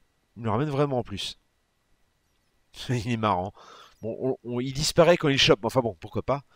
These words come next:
Euh, bref, donc du coup, ça c'est fait. Et ce que j'aimerais lui faire pour terminer cet épisode, c'est faire un petit lit, euh, un petit panier pour lui. Parce qu'après le reste c'est des friandises, tout comme ça. J'ai pas trop envie de le.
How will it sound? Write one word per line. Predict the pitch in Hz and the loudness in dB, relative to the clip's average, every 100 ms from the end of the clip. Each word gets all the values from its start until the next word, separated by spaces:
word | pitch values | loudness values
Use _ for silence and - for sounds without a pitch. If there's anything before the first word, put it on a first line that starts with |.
| - - - - _ _ - | -20 -18 -18 -20 _ _ 0
Euh, | 120 120 | 4 4
bref, | 120 214 196 - - | 6 6 6 4 -4
donc | 165 160 | -4 -2
du | 190 | -6
coup, | - 139 | -8 -6
ça | - 170 | -4 -2
c'est | - 117 | -4 -6
fait. | - 143 185 - - - | -2 0 0 -2 -12 -6
Et | |
ce | 127 | -4
que | 190 | -2
j'aimerais | 175 143 | 0 0
lui | 120 | -2
faire | 110 92 | -4 -4
pour | - 165 | -4 -4
terminer | 127 98 76 69 | -4 -4 -10 -6
cet | - 190 | -4 -4
épisode, | 131 - 123 - | -6 -6 -4 -4
c'est | 117 | -6
faire | - - | -8 -4
un | 185 190 | -4 0
petit | 180 - 117 | 0 0 -4
lit, | 98 95 131 - _ _ _ _ - _ - | -8 -14 -18 -20 _ _ _ _ -20 _ -14
euh, | 82 | -12
un | - | -6
petit | - - | -6 0
panier | - 135 123 123 147 - - | 4 4 4 -2 -4 -10 -8
pour | 113 | -6
lui. | 95 110 131 _ _ _ _ _ | -4 -6 -10 _ _ _ _ _
Parce | - | -10
qu'après | 120 147 | -4 0
le | 127 | 2
reste | 127 - | 2 0
c'est | 113 | -4
des | |
friandises, | - 120 110 - 117 104 | -6 -6 -8 -6 -8 -8
tout | - | -14
comme | 98 | -14
ça. | - 98 | -10 -10
J'ai | 95 | -10
pas | 120 | -14
trop | - 113 | -16 -16
envie | 98 101 | -16 -14
de | |
le. | 90 | -14